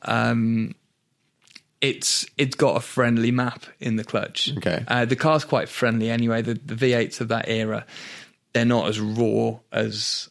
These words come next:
Speaker 1: as ten or fifteen years before. The
Speaker 2: Right.
Speaker 1: car, the, the, it's, it's, it's so good. That car's so good. I've driven it a few times.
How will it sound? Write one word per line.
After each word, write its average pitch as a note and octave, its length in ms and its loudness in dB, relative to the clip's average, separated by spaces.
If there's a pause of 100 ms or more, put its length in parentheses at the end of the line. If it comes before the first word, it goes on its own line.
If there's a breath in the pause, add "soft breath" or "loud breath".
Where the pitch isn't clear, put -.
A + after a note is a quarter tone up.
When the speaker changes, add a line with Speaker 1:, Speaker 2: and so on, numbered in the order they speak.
Speaker 1:
as A2 320 -6
ten A2 340 -2
or G#2+ 100 -4
fifteen A2 500 -4
years A2 220 -4
before. - 460 -8 (160)
The F2+ 120 -2
Speaker 2:
Right. F2 60 2
Speaker 1:
car, F2 180 0
the, A2 200 -2
the, - 260 -8 (220)
it's, - 300 -6
it's, - 400 -6 (220)
it's - 180 -2
so C3+ 240 4
good. A2+ 420 0
That C3+ 220 0
car's A#2+ 220 0
so C3 300 2
good. A#2 280 -2
I've A#2 100 -4
driven A#2 240 -2
it A2+ 80 -4
a A2+ 60 -10
few A#2 180 -4
times. - 320 -8